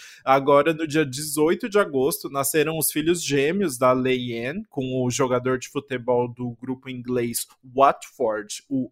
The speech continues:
Andrew Gray, e apenas cinco dias depois nasceu o bebê da Perry, com o Alex Oxlade-Chamberlain, jogador do, <laughs> eu não sei que time é esse, do Liverpool.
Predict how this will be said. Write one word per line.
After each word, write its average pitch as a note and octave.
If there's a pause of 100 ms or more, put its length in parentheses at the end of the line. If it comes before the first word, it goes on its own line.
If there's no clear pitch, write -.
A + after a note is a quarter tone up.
Andrew B2+ (140)
Gray, B2+ (360)
e C4
apenas F#3+
cinco C4+
dias E3+
depois D3+
nasceu D#3+
o -
bebê D#3+
da E3
Perry, D#3+
com C#3
o B2+
Alex B2+
Oxlade-Chamberlain, C3+ (240)
jogador C3+
do, B2
<laughs> -
eu F3+
não D#3+
sei G3
que G3+
time E3
é D#3
esse, D3
do E3+
Liverpool. G3